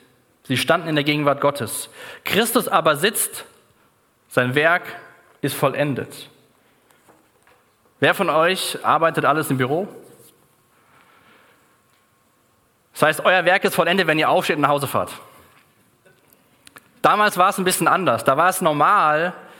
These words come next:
dass man sich sitz-, hinsetzt, wenn das Werk, wenn die Arbeit vollbracht war.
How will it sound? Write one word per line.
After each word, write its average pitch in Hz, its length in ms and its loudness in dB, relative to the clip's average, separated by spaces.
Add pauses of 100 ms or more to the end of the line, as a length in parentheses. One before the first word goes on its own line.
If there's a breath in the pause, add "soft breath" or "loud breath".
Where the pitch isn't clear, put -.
(300 loud breath)
dass 139 220 0
man 143 200 0
sich 135 200 -4
sitz-, - 520 -4 (100)
hinsetzt, 156 640 -2
wenn 135 140 0
das 127 180 -6
Werk, 143 300 0
wenn 127 100 -2
die 123 100 -4
Arbeit 139 320 2
vollbracht 123 540 -4
war. - 200 -16